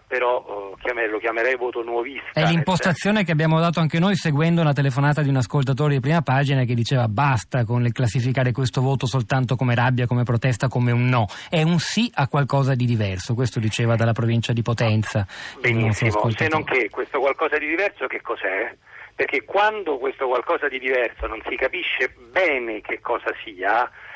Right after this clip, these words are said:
Speaker 1: eh, allora, eh, il rischio è che si vada a votare, eh, o meglio, insomma, il rischio, come dire, la, l'analisi è che poi alla fine questo qualcosa di diverso viene votato soprattutto perché è diverso dal vecchio, eh, e quindi torniamo nel me-, nel meccanismo del voto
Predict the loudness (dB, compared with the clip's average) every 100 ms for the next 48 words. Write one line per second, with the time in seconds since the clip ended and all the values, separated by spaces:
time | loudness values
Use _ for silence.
0 | -14 -16 -4 -2 0 0 0 0 0 0
1 | -2 -4 -10 -8 -8 -6 -10 -6 -6 -4
2 | -8 -6 0 0 0 -2 -2 0 0 0
3 | -2 -2 -4 -6 -6 -4 -4 -6 -8 -10
4 | -8 -8 -6 -8 -8 -6 -6 -4 -4 -4
5 | -2 2 0 0 -4 -2 -2 0 0 0
6 | -2 -8 -6 -4 -4 -8 -16 -16 -12 -4
7 | -4 -4 -4 -2 0 0 0 -4 -8 -4
8 | -4 -4 -4 -2 -2 -2 -4 -4 -2 0
9 | 0 -4 -8 -4 -2 0 -2 -2 -6 -6
10 | -4 -4 -6 -14 -8 -6 -4 -4 -4 -4
11 | -2 -2 -2 -4 -6 -4 -2 -2 -2 -6
12 | -8 -6 -8 -10 -6 -6 -6 -4 -4 0
13 | 0 0 -2 -4 -4 -8 -6 -6 -6 -4
14 | -4 -4 -4 -4 -2 -2 -4